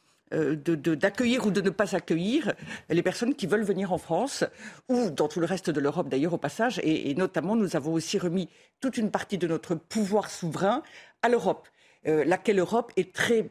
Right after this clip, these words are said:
pro-immigration. Alors elle est très pro-droits de l'homme, d'accord, mais sauf qu'elle finit par oublier les droits de l'homme ou les droits des habitants des pays européens, dont la France, euh, de, d'accueillir qui ils veulent sur leur territoire.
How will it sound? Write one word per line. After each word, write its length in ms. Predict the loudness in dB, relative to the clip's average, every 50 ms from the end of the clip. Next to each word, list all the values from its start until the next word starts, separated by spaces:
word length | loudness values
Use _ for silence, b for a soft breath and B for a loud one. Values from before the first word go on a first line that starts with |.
| -10 _
pro-immigration. 1000 | -8 -2 2 2 4 4 4 2 0 0 -2 -2 -2 -2 -2 -2 0 0 0 -2 B B B B B
Alors 200 | -4 -4 -2 0
elle 100 | 0 0
est 100 | 0 0
très 160 | -2 -2 -2
pro-droits 640 | -2 -4 _ -16 -6 -2 0 0 0 0 -2 -2 -4
de 120 | -2 0 0
l'homme, 240 | 0 0 0 -4 -10 -14 _ _ _
d'accord, 520 | -4 -4 -4 -2 0 2 2 2 2 0 -4 B B B B B B B
mais 60 | -4 -2
sauf 220 | 0 -2 -2 0
qu'elle 180 | 0 -2 -2 0
finit 200 | -2 -4 -4 -2
par 220 | -2 -2 -2 -2
oublier 300 | -4 -4 -2 -2 0 0
les 100 | 0 0
droits 220 | -2 -2 -4 -4
de 120 | -2 0 0
l'homme 220 | 0 0 0 0
ou 80 | -2 -2
les 80 | -2
droits 260 | -2 -2 -2 -2 -2 -2
des 200 | -2 -2 -2 0
habitants 500 | 0 0 -2 -2 0 0 0 0 0 B B B B B B _
des 60 | -6
pays 260 | 0 0 0 2 2
européens, 440 | 0 0 0 -2 0 2 2 2 2
dont 280 | 0 0 0 0 2 2
la 80 | 2
France, 440 | 0 0 -2 -2 -2 -2 -2 -2 -2 -2 B B B B B B B B B _ 0
euh, 160 | 2 2 2
de, 260 | 0 2 2 2 2
d'accueillir 480 | 2 0 -2 0 0 0 0 0 -2 -2
qui 140 | -2 -2 0
ils 100 | 0 0
veulent 180 | 0 -2 -2
sur 140 | -2 -4 -6
leur 140 | -6 -6 -4
territoire. 640 | -6 -4 -4 -4 -6 -6 -6 -6 -6 -6 -12 _